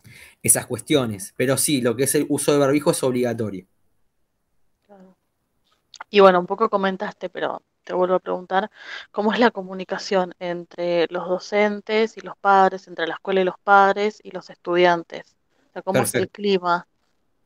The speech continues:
Speaker 1: Perfecto. Entre los docentes que tenemos T P, eh, como en mi caso que tenemos cargo, tenemos una reunión de profesor por cargo,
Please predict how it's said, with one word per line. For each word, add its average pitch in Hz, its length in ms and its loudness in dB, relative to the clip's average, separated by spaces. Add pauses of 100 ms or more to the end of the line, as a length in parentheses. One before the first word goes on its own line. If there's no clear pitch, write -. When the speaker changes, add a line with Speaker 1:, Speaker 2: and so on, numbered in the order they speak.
(300)
Speaker 1:
Perfecto. 113 580 -6 (480)
Entre 160 320 0
los 160 140 2
docentes 202 520 2
que 151 120 -2
tenemos 160 500 -2
T 147 160 0
P, 175 560 2 (920)
eh, 110 640 -4
como 113 220 -6
en 117 60 -4
mi 120 80 -8
caso 143 300 0
que 113 120 -8
tenemos 123 340 -8
cargo, 143 720 0 (640)
tenemos 151 420 0
una 160 200 2
reunión 156 760 0
de 135 120 2
profesor 135 540 0
por 143 200 0
cargo, 107 500 -2